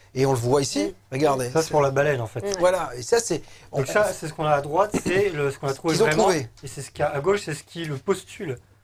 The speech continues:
Speaker 3: Ce
Speaker 1: Ouais.
Speaker 3: à quoi ça ra-, pourrait ressembler.
Speaker 1: Mhm.
Speaker 3: Sauf qu'en fait, euh, là, euh, en l'occurrence, c'est pas le plus marquant, mais il y a d'autres squelettes où ils ont carrément ajouté une queue de baleine avec des nageoires, alors qu'en fait, on n'avait retrouvé ni la queue,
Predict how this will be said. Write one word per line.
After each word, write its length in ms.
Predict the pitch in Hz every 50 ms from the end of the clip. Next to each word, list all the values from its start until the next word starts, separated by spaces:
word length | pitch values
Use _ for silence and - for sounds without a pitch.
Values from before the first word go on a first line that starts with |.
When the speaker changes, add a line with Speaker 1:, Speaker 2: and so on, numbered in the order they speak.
| _ _ _ _ _
Speaker 3:
Ce 100 | - 123
Speaker 1:
Ouais. 120 | 117 170
Speaker 3:
à 60 | 156
quoi 180 | 151 - 185 170
ça 140 | - - 143
ra-, 180 | 131 139 139 135 147 185 190 151 - - -
pourrait 240 | - 175 160 165 180
ressembler. 460 | 170 156 147 - - 151 139 131 123 - - -
Speaker 1:
Mhm. 180 | 123 117 117 113 - _ _ _
Speaker 3:
Sauf 100 | - 127
qu'en 140 | 120 - 120
fait, 260 | - 165 165 160 -
euh, 720 | 170 147 143 135 135 135 127 127 123 120 120 120 117 120
là, 240 | 123 135 143 160 156
euh, 120 | 139 120 117
en 120 | 120 120
l'occurrence, 460 | 127 135 135 - - 165 180 185 - -
c'est 120 | - 147
pas 100 | 120 -
le 80 | 147 143
plus 100 | - 156
marquant, 300 | 151 147 139 - - 233
mais 80 | 214 165
il 20 |
y 40 | 143
a 40 | 135
d'autres 180 | 131 160 160 -
squelettes 340 | - - 165 185 196 190 - - - - _ -
où 60 | 139
ils 120 | 131 131 135
ont 80 | 135
carrément 380 | 135 165 147 151 156 160 160 156
ajouté 280 | 147 143 147 143 -
une 160 | 170 151 135 127
queue 160 | - 170 156
de 60 | 139
baleine 360 | 139 147 151 165 175 160 127 - - - - -
avec 220 | 127 127 127 135
des 100 | 127 127
nageoires, 460 | 131 131 131 127 139 175 220 - - - - - -
alors 140 | 139 127 120
qu'en 100 | - 143
fait, 160 | 143 175 160
on 40 | 147
n'avait 160 | 120 113 117
retrouvé 280 | 110 - - 147 123 123
ni 120 | 135 165
la 120 | 185 170 160
queue, 240 | - - 202 214